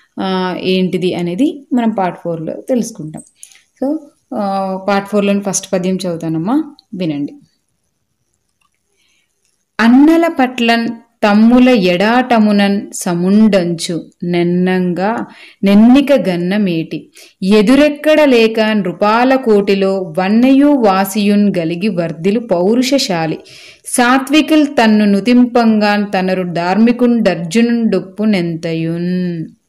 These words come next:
ఆ? ఏంటి అంత గందరగందరగోళంగా అనిపిస్తుందా? లేదమ్మా, క్లి-, అసలు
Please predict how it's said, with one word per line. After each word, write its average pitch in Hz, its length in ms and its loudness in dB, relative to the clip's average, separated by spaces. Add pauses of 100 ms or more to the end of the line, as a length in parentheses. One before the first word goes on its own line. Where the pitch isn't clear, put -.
(760)
ఆ? 285 120 0 (640)
ఏంటి 180 360 -2
అంత 175 280 -6
గందరగందరగోళంగా 175 920 -4
అనిపిస్తుందా? 170 680 -4 (440)
లేదమ్మా, 165 600 -4 (300)
క్లి-, 208 260 -4
అసలు 190 280 -2